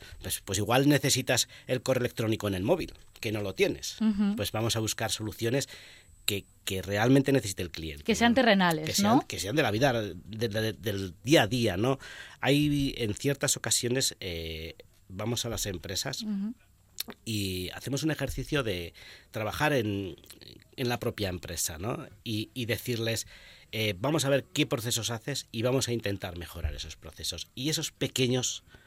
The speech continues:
Speaker 1: mejoras son los que potencian todos estos conceptos.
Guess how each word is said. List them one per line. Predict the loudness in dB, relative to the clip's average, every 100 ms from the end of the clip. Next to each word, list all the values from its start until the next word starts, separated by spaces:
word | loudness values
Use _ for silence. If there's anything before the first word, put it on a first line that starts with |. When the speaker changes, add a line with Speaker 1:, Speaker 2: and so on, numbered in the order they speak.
| -12
Speaker 1:
mejoras | -4 -4 -2 -2 -4 -10 _ _ -10 -6
son | -2
los | -2 -4
que | -8
potencian | -10 -4 -2 0 0 -2 -4 -16 -20 _ -2
todos | 0 0 -2
estos | -6 -6 -6
conceptos. | -4 -4 -6 -12 -16 -16